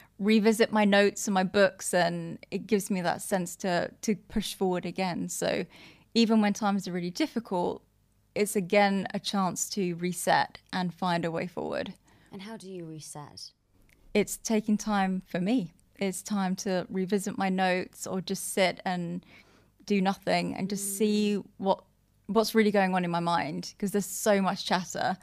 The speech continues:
Speaker 2: So
Speaker 1: So
Speaker 2: much. I feel like I need to go away for, like, five days just by
Speaker 1: <laughs>
Speaker 2: myself and just be alone.
Speaker 1: Yeah.
Speaker 2: Because at the moment, everything's all over the place and I'm like, "I need to organize it. I don't understand it." Everything,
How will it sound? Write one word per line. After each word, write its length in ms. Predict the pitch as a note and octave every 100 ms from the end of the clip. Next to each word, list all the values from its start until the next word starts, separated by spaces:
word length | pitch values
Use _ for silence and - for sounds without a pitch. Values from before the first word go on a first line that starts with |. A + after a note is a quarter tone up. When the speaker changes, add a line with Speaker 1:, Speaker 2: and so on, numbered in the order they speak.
| - - -
Speaker 2:
So 520 | - - - F3 D#3+
Speaker 1:
So 60 | -
Speaker 2:
much. 320 | D3+ - - -
I 120 | G3
feel 140 | F#3 F#3
like 200 | E3 D#3+
I 120 | E3+
need 160 | E3+ E3
to 120 | E3+
go 200 | E3 D#3
away 380 | D3+ D3+ D3+ D#3
for, 180 | D3 D3
like, 220 | D3 C#3
five 320 | - D#3+ D3+
days 300 | D3 D3 D3
just 140 | - -
by 160 | B3+ D#3
Speaker 1:
<laughs> 80 | -
Speaker 2:
myself 760 | - D3 C#3+ F3+ G#3 - - - - - - -
and 160 | F3 D3+
just 180 | C#3+ - -
be 120 | D#3+
alone. 420 | C#3+ B2 - D3+ C#3
Speaker 1:
Yeah. 240 | G#3+ D#3+ -
Speaker 2:
Because 220 | F#3 F3+
at 100 | E3+
the 80 | E3+
moment, 320 | E3+ D#3+ D#3
everything's 600 | - F#3+ E3+ F3 F3 D#3
all 120 | E3
over 160 | D#3 D3
the 80 | D#3
place 280 | D#3+ C#3+ D3+
and 80 |
I'm 100 | D3
like, 160 | D3 C#3+
"I 60 | F3
need 200 | E3+ D#3+
to 240 | E3 D3
organize 520 | - F3+ F3 D3+ D#3
it. 140 | D#3 D#3
I 80 | C#3
don't 140 | D#3
understand 640 | C#3+ D3+ D3+ - F3 F3 E3+
it." 240 | E3 D#3+
Everything, 380 | - F3+ F3+ F#3